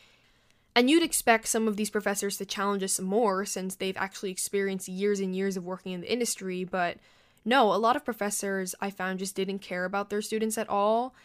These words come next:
let alone, you know, prepare them to go off in the industry and find successful jobs and whatnot. So obviously, you guys get my standpoint on all of this.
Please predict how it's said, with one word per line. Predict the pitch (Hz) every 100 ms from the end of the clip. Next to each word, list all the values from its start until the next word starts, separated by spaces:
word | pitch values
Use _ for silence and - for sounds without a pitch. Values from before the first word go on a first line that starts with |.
| - -
let | 220 226
alone, | 214 202 196 196 190
you | 196
know, | 180
prepare | 202 - 214 190
them | 180 185
to | 190
go | 190 190
off | 185 185
in | 190
the | 180
industry | 180 185 - 185
and | 180
find | - 180 180 180
successful | 190 - 185 - 175
jobs | 175 175 -
and | 185 -
whatnot. | - 85 87 78 - - _ _ _ _ _ _ _ _ _ _ _
So | - 262
obviously, | 277 277 - 262
you | 220 247
guys | 247 240 196
get | 214 208 -
my | 208 208 202
standpoint | - 196 190 196 185
on | 196
all | 190 190
of |
this. | 185 185 185 -